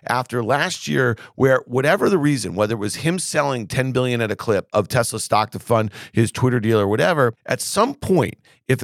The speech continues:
earnings estimates start to come down from the bulls and margins continue to get worse, it's no longer a margin story. It's no longer an earnings appreciation story, especially when you consider how much they just told us. This was the only material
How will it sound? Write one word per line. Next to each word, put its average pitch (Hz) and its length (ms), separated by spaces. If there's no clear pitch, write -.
earnings 202 320
estimates 160 440
start 143 300
to 151 80
come 139 260
down 117 340
from 113 220
the 107 80
bulls 90 560
and 113 200
margins 131 520
continue 120 720
to - 80
get 123 280
worse, 127 680
it's - 220
no 147 200
longer 170 520
a - 100
margin 143 480
story. 69 500
It's - 220
no 156 180
longer 160 480
an 123 220
earnings 156 500
appreciation 147 680
story, 127 400
especially - 540
when 143 180
you 139 80
consider 135 560
how 160 200
much 180 300
they 147 220
just 175 260
told 165 220
us. 98 100
This 147 180
was 180 180
the 160 180
only 165 280
material 156 600